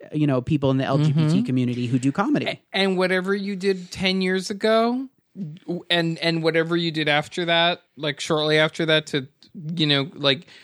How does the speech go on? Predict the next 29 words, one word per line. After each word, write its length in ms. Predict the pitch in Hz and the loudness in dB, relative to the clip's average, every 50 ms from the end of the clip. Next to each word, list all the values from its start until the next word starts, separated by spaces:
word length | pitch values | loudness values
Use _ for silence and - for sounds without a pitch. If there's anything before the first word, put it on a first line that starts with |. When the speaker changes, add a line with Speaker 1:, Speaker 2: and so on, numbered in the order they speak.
| - _ - | -20 _ -2
Speaker 2:
quote 160 | - 185 170 | 0 0 2
unquote, 280 | 165 151 - 170 127 | 2 0 -2 -2 0
make 180 | 147 147 139 - | 0 -2 -2 0
up 160 | 143 143 147 | -2 -4 -2
for 180 | - - 190 185 | -2 0 2 2
it, 140 | 185 - - _ - - | 0 0 -6 _ -6 -6
obviously 440 | 220 233 240 247 233 - - 233 202 | -4 -2 -2 -2 -2 0 0 0 0
it 100 | 165 147 | 0 0
didn't 240 | - 190 202 185 160 | 0 0 2 2 2
work 220 | 165 180 196 - | 2 2 2 0
'cause 100 | - 165 | -6 -8
people 280 | - - 175 - 135 131 | -6 -6 -6 -4 -4 -6
are 80 | 120 | -6
still 240 | - - - - 180 | -8 -4 -2 -2 -2
pissed 300 | 175 - 185 196 - - | 0 0 0 0 -2 -6
about 300 | 127 120 135 104 87 76 | -8 -6 -6 -6 -6 -8
it. 160 | 78 - - - _ - | -8 -10 -12 -10 _ 0
Speaker 1:
Right. 280 | - 127 101 65 - _ - - - - - _ | 2 2 2 0 -4 _ -18 -20 -20 -20 -16 _
Speaker 2:
So 840 | - - - - 240 247 247 214 156 139 135 135 135 151 175 202 220 - _ - - | -8 -6 -2 0 2 4 4 4 4 4 2 2 0 2 0 0 0 -4 _ -12 -8
Speaker 1:
Just 180 | - 302 - 403 | -6 -4 -2 -2
apologize 600 | - - - 262 247 254 247 240 247 240 214 226 | -2 0 0 2 2 2 2 2 2 2 0 0
again. 400 | 202 233 226 180 113 90 120 - _ | 0 0 0 0 0 -4 -8 -8 _
What's 200 | 156 185 196 - | -2 -2 -2 2
wrong 200 | 208 208 208 202 | 2 2 4 4
with 140 | 170 139 - | 2 0 -2
that? 180 | - - - - _ _ _ - | -6 -10 -12 -14 _ _ _ -16
Speaker 2:
Yeah. 160 | 202 214 202 - - _ _ | -12 -12 -12 -12 -14 _ _
And 120 | - 254 269 | 0 2 4
also, 400 | 294 320 - - 339 330 320 | 2 2 2 2 2 0 0